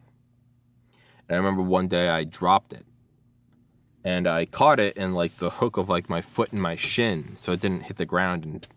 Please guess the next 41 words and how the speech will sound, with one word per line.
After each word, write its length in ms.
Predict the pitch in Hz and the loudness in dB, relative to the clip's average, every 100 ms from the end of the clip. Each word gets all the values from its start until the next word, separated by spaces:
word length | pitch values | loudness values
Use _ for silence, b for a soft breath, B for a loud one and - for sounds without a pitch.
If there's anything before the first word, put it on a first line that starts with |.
| - | -6
you 100 | 85 | -6
know, 120 | 73 | -6
hard 360 | - 92 85 85 | -2 0 2 0
impact 560 | 87 - 82 78 - b b b | -4 -4 -6 -6 -12 b b b
that 120 | 85 | -8
specific 540 | - - - 95 87 98 | -6 -8 -4 -4 -4 -4
impulse 320 | 90 90 82 | -2 -2 -4
of 100 | 87 | -2
energy. 500 | 92 92 85 76 80 | -2 -2 -4 -6 -8
It, 80 | - | -6
it 140 | 87 - b b b b | -6 -8 b b b b
hit, 200 | - 107 | -4 -2
like, 220 | 95 92 | -2 -2
my 100 | 87 | -2
foot 300 | 87 - 104 | -4 -2 -2
and 100 | 92 | -2
shin, 300 | - - 98 | -4 0 0
and 80 | 87 | 0
I 60 | 87 | -2
kinda, 260 | - 95 | -2 -2
like, 140 | 90 90 | -4 -4
lowered 880 | 92 110 127 123 120 123 123 123 113 | 0 2 4 4 4 4 6 8 6
it 160 | 110 104 | 4 2
down, 540 | 104 107 104 95 92 | 2 2 2 0 -2
slowly 600 | - - 101 101 101 95 | -4 -2 2 4 4 2
stopped 400 | 87 - 92 87 | -2 0 0 -2
the 80 | 82 | -8
fall, 360 | - 90 85 82 | -4 0 0 0
right? 300 | 85 90 92 B B B B | -2 -2 -4 B B B B
Like, 340 | 90 87 - - - _ _ _ _ _ | -2 -2 -4 -16 -20 _ _ _ _ _
like 240 | 82 85 - | -2 -2 -2
when 300 | 90 82 82 | -2 0 -2
someone 260 | - 87 | -2 -4
falls 280 | 85 87 85 | 0 2 2
off 160 | 85 82 | 0 -4
a 60 | |
building 440 | 80 82 82 85 85 | -4 -2 -2 -2 -2
and 80 | 82 | -2
the 80 | |
Incredible 420 | 78 - 87 82 78 | -4 -2 -2 -2 -4
Hulk 380 | 82 85 - | -6 -8 -12